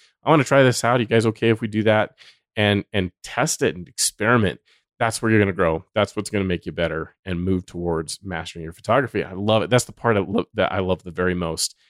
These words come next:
is figuring out something totally new that I've never done before. It's awesome.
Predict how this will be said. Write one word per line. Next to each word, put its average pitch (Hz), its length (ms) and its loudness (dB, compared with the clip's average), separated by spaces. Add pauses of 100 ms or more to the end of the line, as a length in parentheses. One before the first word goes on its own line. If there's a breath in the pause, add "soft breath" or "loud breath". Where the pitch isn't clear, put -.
(160)
is 92 140 -10
figuring 113 420 2
out 101 180 0
something 90 340 -4
totally 113 380 4
new 98 140 4
that 87 100 -4
I've 85 120 -8
never 85 320 -6
done 78 220 -10
before. 78 280 -16
It's - 220 -18
awesome. 82 400 -14